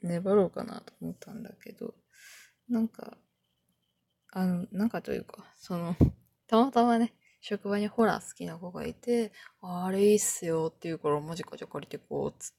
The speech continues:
て、大体それぐらいのノリだったんですけど。なん、なんて言うんだろ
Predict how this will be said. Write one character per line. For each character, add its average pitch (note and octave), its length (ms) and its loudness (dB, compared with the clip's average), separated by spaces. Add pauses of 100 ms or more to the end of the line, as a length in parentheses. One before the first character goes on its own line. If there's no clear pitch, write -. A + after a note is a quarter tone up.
て、 - 100 -16 (140)
大 F#3 180 -2
体 F#3 160 -4
そ F3 160 -8
れ E3+ 100 -4
ぐ E3+ 80 -2
ら E3 120 -2
い - 20 -10
の D#3+ 60 -10
ノ D#3+ 80 -10
リ D#3 60 -8
だ D#3 80 -8
っ - 20 -20
た - 160 -20
ん - 100 -20
で - 60 -20
す - 120 -20
け A#3 120 -20
ど。 G#3+ 40 -20 (1400)
な F#3+ 160 0
ん、 G#3+ 80 -2 (240)
な F#3 180 -6
ん - 20 -8
て - 160 2
言 G3 80 6
う F#3+ 80 -4
ん - 20 -10
だ D#3+ 140 -8
ろ D3 300 -8